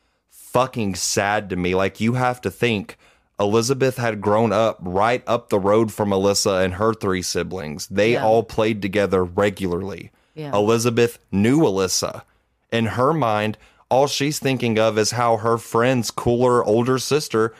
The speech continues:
Speaker 1: wants to show her something. So she's excited and she's all for it.
Speaker 2: Yeah.
Speaker 1: And that is so fucking sad.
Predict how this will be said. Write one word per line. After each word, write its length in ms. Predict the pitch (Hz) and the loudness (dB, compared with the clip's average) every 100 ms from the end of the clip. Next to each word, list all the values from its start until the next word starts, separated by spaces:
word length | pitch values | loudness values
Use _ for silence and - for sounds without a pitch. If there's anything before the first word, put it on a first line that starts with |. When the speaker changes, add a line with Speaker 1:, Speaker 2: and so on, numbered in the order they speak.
| _ - | _ -4
Speaker 1:
wants 280 | 110 131 - | 0 0 -2
to 120 | 127 | -4
show 280 | 120 131 151 | -2 0 2
her 160 | 131 95 | 2 -2
something. 480 | - 98 92 90 92 | -4 -4 -2 -4 -2
So 220 | - 107 | 0 0
she's 280 | - 143 135 | -2 -2 -2
excited 560 | 107 - 113 123 131 | -2 0 0 0 0
and 140 | 123 107 | 0 -2
she's 260 | 127 131 | -2 -2
all 180 | 127 127 | 0 0
for 340 | - 143 170 | 0 -2 0
it. 200 | - 71 - | -2 -6 -10
Speaker 2:
Yeah. 300 | 165 156 139 143 _ _ - | -8 -6 -8 -12 _ _ -14
Speaker 1:
And 200 | 131 123 | -10 -6
that 180 | 135 | -2
is 160 | 139 131 | -2 -2
so 400 | - - 131 131 | -4 -2 0 0
fucking 840 | 123 - - 131 135 - 127 113 | -4 -12 -4 -2 -2 -4 -4 -2
sad. 880 | 101 - - 135 160 175 151 101 | -4 -4 -2 -2 -2 0 0 -2